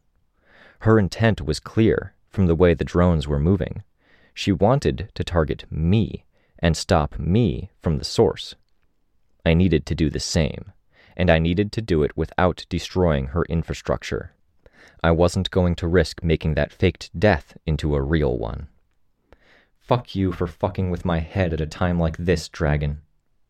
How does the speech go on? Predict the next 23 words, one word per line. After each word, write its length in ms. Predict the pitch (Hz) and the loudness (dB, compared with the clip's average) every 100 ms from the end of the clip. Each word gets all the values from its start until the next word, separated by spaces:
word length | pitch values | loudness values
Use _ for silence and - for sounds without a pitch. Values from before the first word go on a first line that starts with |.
| _ _ _ _ _ - | _ _ _ _ _ -20
The 80 | |
thought 420 | - - 104 - - | -4 0 0 -2 -2
wasn't 420 | 82 90 85 - | 2 2 2 0
one 140 | 85 | -2
of 120 | 73 | -2
malice. 540 | 76 78 78 62 - - _ _ _ _ - - | 0 0 0 -4 -12 -18 _ _ _ _ -12 0
My 140 | 98 | 0
feelings 480 | - 123 117 92 82 | 2 2 4 2 -2
were 60 | 90 | -4
so 220 | - 98 | 0 0
confused 800 | - 85 - 82 87 95 117 - | 0 -6 -6 -2 0 2 0 -4
I 60 | - | -6
could 200 | - 80 | -4 0
barely 320 | 92 101 92 | 2 2 0
tell 380 | - - 107 113 | -4 -4 -2 0
on 140 | 76 | -2
that 220 | 69 69 - | -2 -6 -6
front. 380 | 78 69 - - _ _ _ _ _ _ | -4 -4 -8 -20 _ _ _ _ _ _
I 100 | 90 | 2
was 240 | 92 78 | 2 2
relieved, 800 | - 87 78 104 127 69 - - - _ - | 0 -2 0 -2 -2 -6 -12 -20 -20 _ -2
disoriented, 840 | 92 - 101 113 76 67 64 62 - _ _ | -2 4 4 4 0 -4 -4 -6 -12 _ _
but 160 | - | 0